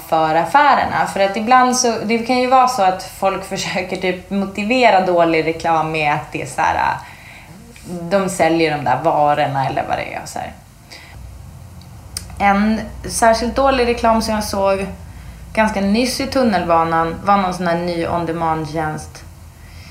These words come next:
Där det var så här lite krångligt att hitta avsändaren.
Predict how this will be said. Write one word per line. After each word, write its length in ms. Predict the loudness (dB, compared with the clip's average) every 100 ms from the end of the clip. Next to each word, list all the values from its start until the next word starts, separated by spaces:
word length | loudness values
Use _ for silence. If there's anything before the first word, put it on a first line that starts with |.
| -20 -10
Där 160 | -2 0
det 80 | 2
var 220 | 2 2
så 140 | 2
här 80 | 0
lite 400 | 2 2 0 -6
krångligt 680 | -2 0 0 0 -4 -4 -4
att 120 | -4
hitta 400 | -4 -8 0 4
avsändaren. 840 | 4 2 0 2 2 2 0 0